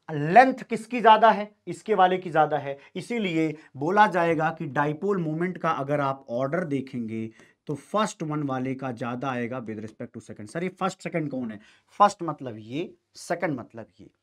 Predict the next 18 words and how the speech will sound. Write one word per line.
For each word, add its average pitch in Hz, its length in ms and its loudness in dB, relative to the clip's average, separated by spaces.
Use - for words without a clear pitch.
यहां 175 320 8
पर 262 140 6
तो 226 100 2
डाइपोल 185 380 2
मोमेंट 190 340 -4
ज़ीरो 165 260 -4
के 185 120 -8
बराबर 143 360 0
ही 156 160 -6
आएगा, 107 340 -10
बहुत 165 180 2
ज्यादा 175 180 0
डाइपोल 160 360 2
मोमेंट 175 280 -2
आ 135 120 2
ही 135 140 -4
नहीं 127 140 -8
सकता। 101 340 -18